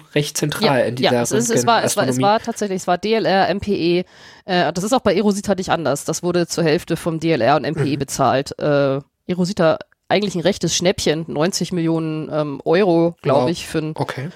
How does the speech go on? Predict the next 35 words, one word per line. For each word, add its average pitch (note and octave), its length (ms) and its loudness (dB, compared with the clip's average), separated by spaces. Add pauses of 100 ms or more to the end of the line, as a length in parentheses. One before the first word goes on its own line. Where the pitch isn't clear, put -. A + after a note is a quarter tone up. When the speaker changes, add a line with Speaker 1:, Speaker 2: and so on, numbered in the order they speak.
Speaker 2:
für - 200 -6
ein, E3+ 180 -6
für - 140 -8
ein E3 100 -6
Teleskop. E3 520 -2 (540)
Also G#3 240 2
es G#3 80 -2
ist F#3+ 160 -4
nicht G3+ 160 -2
teuer. C#3 280 0
Also G#3 220 2
wie, A3 220 0
aber, A3+ 340 2
äh, - 280 -8
nicht G3 200 -6
teuer F#3+ 240 4
trotzdem, - 400 -2
man G3 140 0
muss G3 140 -2
es F#3 100 -4
ja F#3 80 0
irgendwie E3+ 380 -2
in, D3+ 180 -4
in, D3 300 -2
in, C#3+ 240 -8
ins - 280 -10
All G#3 200 0
hieven A3 360 0
und - 120 -6
alleine D#3+ 400 0
ist - 140 -4
Fahrt F3 360 2
und F3+ 380 -10
noch F3 180 -8
teurer. G#3+ 440 0